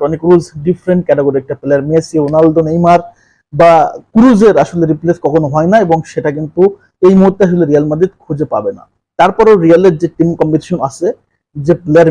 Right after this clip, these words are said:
মিডফিল্ডে আছে, তারা অবশ্যই এই সিজনটা দুর্দান্ত করবে, এটা হচ্ছে আমার বিশ্বাস। তো রিয়াল মাদ্রিদের দুর্দান্ত জয়, পয়েন্ট টেবিলের হয়তো বা চার নম্বরে আছে, but এক নম্বরে আসতে তাদের টাইম লাগবে না, কারণ সামনে অনেক ম্যাচ আছে, লম্বা একটা জার্নি, দুই হাজার পঁচিশ সিজনটার একটা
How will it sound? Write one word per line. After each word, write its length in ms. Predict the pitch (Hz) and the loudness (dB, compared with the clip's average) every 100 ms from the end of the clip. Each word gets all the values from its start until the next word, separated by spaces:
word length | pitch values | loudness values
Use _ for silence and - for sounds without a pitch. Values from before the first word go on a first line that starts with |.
| 170 | 0
মিডফিল্ডে 380 | 175 - 175 165 | -2 0 2 2
আছে, 100 | 165 180 | 0 -2
তারা 160 | 135 175 - 143 | 0 0 0 0
অবশ্যই 320 | 233 - 240 | 0 2 0
এই 60 | - | 0
সিজনটা 360 | 160 170 175 202 156 | -4 -4 -2 -4 0
দুর্দান্ত 380 | 170 151 170 160 165 | 0 2 0 0 -2
করবে, 200 | 165 202 196 | 0 2 2
এটা 120 | 143 143 | 2 0
হচ্ছে 180 | - 143 | -4 -6
আমার 120 | 123 120 | -6 -6
বিশ্বাস। 280 | 123 - - - _ _ _ _ - | -10 -14 -16 -20 _ _ _ _ 2
তো 60 | 254 208 | 4 4
রিয়াল 180 | 220 226 | 4 2
মাদ্রিদের 320 | 220 220 220 175 | 0 0 0 2
দুর্দান্ত 340 | 185 190 208 208 165 | 0 0 0 0 2
জয়, 160 | 185 254 269 | 2 2 -2
পয়েন্ট 200 | 151 185 196 | 0 0 2
টেবিলের 260 | 214 233 196 | 2 4 2
হয়তো 160 | 190 220 | 4 2
বা 60 | - | 2
চার 120 | 175 226 | 0 2
নম্বরে 280 | 240 180 127 135 | 2 2 0 0
আছে, 120 | - 254 | 0 0
but 120 | 254 _ _ _ _ _ - | -2 _ _ _ _ _ -4
এক 140 | 226 247 | -2 0
নম্বরে 220 | 247 247 | 2 2
আসতে 140 | 220 196 175 | 0 0 0
তাদের 180 | 175 160 | 0 0
টাইম 160 | 151 160 165 | 0 2 2
লাগবে 180 | 160 160 214 | 2 0 -2
না, 40 | 202 | 0
কারণ 160 | 175 165 | -2 -2
সামনে 180 | 165 165 160 | -6 -4 -2
অনেক 160 | 202 214 202 | -2 -2 -2
ম্যাচ 140 | 202 196 | -2 -2
আছে, 120 | 208 135 | -2 0
লম্বা 300 | 156 208 202 196 | 2 2 2 2
একটা 140 | 190 165 147 | 2 2 4
জার্নি, 300 | 143 151 185 | 2 2 -2
দুই 100 | 147 147 | -2 0
হাজার 140 | 160 - | 0 -2
পঁচিশ 320 | 196 - 208 - - _ _ _ | -6 -4 -4 -6 -20 _ _ _
সিজনটার 520 | - 180 208 196 214 185 | -2 2 2 2 2 2
একটা 140 | 190 | 2